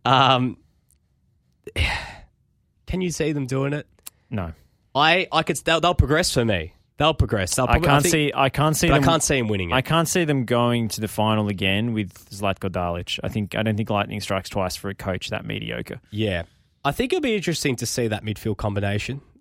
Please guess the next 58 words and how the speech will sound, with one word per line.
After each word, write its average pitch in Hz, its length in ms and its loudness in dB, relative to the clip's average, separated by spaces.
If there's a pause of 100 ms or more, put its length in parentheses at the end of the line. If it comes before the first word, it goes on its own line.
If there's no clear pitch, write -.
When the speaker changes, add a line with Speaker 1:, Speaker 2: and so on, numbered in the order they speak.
Speaker 1:
This, 110 160 -8
Speaker 2:
Mm. 185 120 0
Speaker 1:
this 220 180 0
is, 220 220 0
this 180 180 2
is 151 160 4
Modric's 120 500 2
last 101 300 0
dance. 90 200 -6
He's 120 180 0
not 143 120 4
Speaker 2:
I 139 100 6
Speaker 1:
gonna 151 120 6
Speaker 2:
like, 165 80 6
Speaker 1:
go 117 80 4
around 107 240 2
Speaker 2:
look, 196 120 2
Speaker 1:
after 156 80 4
Speaker 2:
I, 147 120 4
Speaker 1:
this. 151 80 2
Speaker 2:
I 147 120 6
like 170 240 4
the 196 60 0
formation 147 460 2
that 113 140 0
they're 98 100 0
playing 92 320 0
at 90 80 -6
the - 80 -8
moment, 101 400 -2
but, 110 160 2
Speaker 1:
Yeah, 104 140 0
Speaker 2:
you 87 60 -4
Speaker 1:
but 104 180 0
Speaker 2:
know, 120 280 2
but 113 240 -2
Dalic 131 520 0
is 135 80 -6
one 143 100 2
of 135 60 2
those 123 140 2
guys 117 280 2
who 110 60 -4
just 107 260 -6
picks - 260 -4
based 104 320 -2
on 98 440 -4 (120)
reputation 107 640 -2
and 95 100 -4
seniority 101 600 0
ba-, 95 300 -4
rather 104 260 -2
than 95 420 -8
Speaker 1:
Mm. - 100 -8
Speaker 2:
performances 104 520 -2
and 98 80 -4
attributes. 95 500 -4
So 98 240 -2